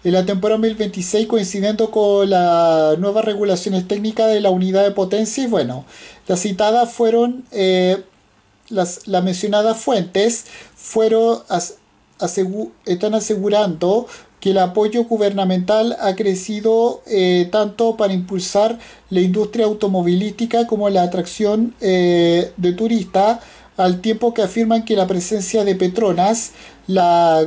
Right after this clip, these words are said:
la empresa petrolera estatal malaya e histórico auspiciador, eh, e histórico auspiciador de, de competición y equipo del motor, como por ejemplo el equipo Mercedes-Benz, es,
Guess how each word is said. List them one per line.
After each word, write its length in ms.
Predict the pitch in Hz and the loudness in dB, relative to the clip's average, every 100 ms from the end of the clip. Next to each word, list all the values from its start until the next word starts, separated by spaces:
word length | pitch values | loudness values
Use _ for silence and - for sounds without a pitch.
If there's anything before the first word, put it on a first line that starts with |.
| 185 - | -2 -4
la 120 | 180 | -4
empresa 440 | 175 214 202 226 | -2 -4 -2 -2
petrolera 600 | 220 214 208 196 202 214 | 0 -2 -2 0 0 0
estatal 440 | 208 202 208 208 202 | 0 -2 2 0 2
malaya 680 | 185 190 214 170 175 - - | 0 2 2 2 2 0 0
e 60 | |
histórico 840 | 160 - 208 214 208 226 226 233 - | -2 0 -2 -2 -2 0 2 0 0
auspiciador, 800 | 180 175 185 190 180 196 233 - - - _ - | -4 -2 -6 -2 2 2 0 -6 -20 -20 _ -2
eh, 380 | 185 175 175 180 - _ _ _ _ _ _ _ _ _ - | 2 2 2 -2 -8 _ _ _ _ _ _ _ _ _ -2
e 100 | 175 | -2
histórico 460 | 175 208 220 226 | 0 -2 0 -2
auspiciador 720 | 220 220 185 202 185 208 226 - - - - - | -2 -4 -4 -2 0 0 0 -6 -20 -20 -20 -8
de, 640 | 175 196 190 185 180 185 185 | 0 2 4 4 2 0 -2
de 120 | 185 | -2
competición 680 | 196 185 190 185 175 214 220 | -2 -2 -2 -4 -4 -2 -2
y 40 | |
equipo 360 | 226 226 226 214 | -2 -2 0 0
del 100 | 202 | 0
motor, 360 | 202 220 220 | -2 0 -2
como 220 | 220 196 | -2 -4
por 120 | 185 185 | -2 -2
ejemplo 320 | 214 214 214 | -4 -2 0
el 100 | 196 | 2
equipo 360 | 180 208 214 | 0 -2 -2
Mercedes-Benz, 960 | 208 185 196 196 175 233 196 208 254 - - - - | 0 -2 -2 0 0 0 0 0 -2 -8 -16 -20 -8
es, 320 | 202 185 - | -4 -4 -4